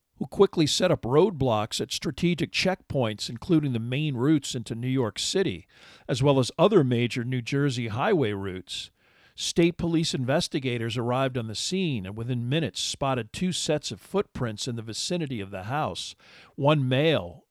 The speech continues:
one female. The male prints led seventy-five feet away from the house,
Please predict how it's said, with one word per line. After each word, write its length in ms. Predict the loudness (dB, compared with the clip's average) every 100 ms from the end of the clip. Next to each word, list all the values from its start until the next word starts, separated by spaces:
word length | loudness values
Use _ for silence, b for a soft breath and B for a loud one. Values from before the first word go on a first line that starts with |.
| -6
one 220 | -4 -4
female. 760 | -4 -4 -2 0 -2 -6 -14 _ _ _ -10
The 80 | -6
male 320 | 0 2 2
prints 360 | 0 -2 -2 -2
led 220 | -2 -2
seventy-five 720 | -2 -2 0 -4 -2 -4 -6
feet 280 | -8 -4 -2
away 280 | -2 -2 -4
from 180 | -8
the 100 | -8
house, 400 | -6 -4 -2 -4